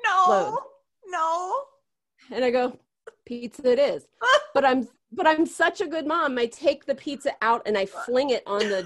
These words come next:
Speaker 2: dashboard as I'm
Speaker 1: <laughs>
Speaker 2: simultaneously, like,
Speaker 1: No.
Speaker 2: unbuttoning my pants,
Speaker 1: No.
Speaker 2: pulling the box with me to
Speaker 1: No.
Speaker 2: leap over the back into the way back of the Suburban. And as soon as I get into the way back, I find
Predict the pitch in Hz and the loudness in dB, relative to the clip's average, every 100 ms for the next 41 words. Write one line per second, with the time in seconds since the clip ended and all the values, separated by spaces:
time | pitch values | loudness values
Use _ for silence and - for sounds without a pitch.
0 | 180 214 254 - 202 180 170 214 226 196 | -2 -2 -2 -6 -4 -4 -2 -2 0 2
1 | 196 196 - - - - 277 330 247 - | 4 2 -2 -2 -2 0 4 4 2 0
2 | 294 311 311 277 240 494 440 - - 294 | 2 2 2 0 2 2 2 4 2 2
3 | 285 311 302 294 - 294 240 233 - - | 0 -2 -2 -4 -6 -10 -6 -4 -6 -16
4 | _ _ _ - 523 453 415 349 330 311 | _ _ _ -16 -10 -2 0 2 2 0
5 | 247 269 269 277 226 247 247 233 208 233 | 0 2 2 0 2 2 4 0 -2 -4
6 | 208 - _ 640 622 - - 523 - - | -12 -14 _ -10 -10 -10 -14 -16 -14 -10
7 | 285 392 403 302 311 285 226 240 226 233 | 2 4 6 4 4 2 0 2 0 0
8 | - 277 285 262 240 220 226 233 - - | 0 2 4 4 4 6 6 4 -6 -20
9 | _ _ _ _ 220 196 208 - 196 202 | _ _ _ _ -2 0 -2 -4 -4 -2
10 | 170 117 147 _ _ _ _ 539 - - | -2 -6 -12 _ _ _ _ -16 -16 -20
11 | - _ - 247 226 220 - - _ 247 | -20 _ -4 0 0 0 -8 -20 _ 0
12 | - - 339 370 330 294 285 - 247 233 | 0 0 2 2 0 0 0 0 -4 2
13 | 240 226 247 254 - - - 196 202 _ | 4 2 0 -4 -6 -12 -4 -4 -4 _
14 | - 214 220 226 233 | -8 -2 2 2 2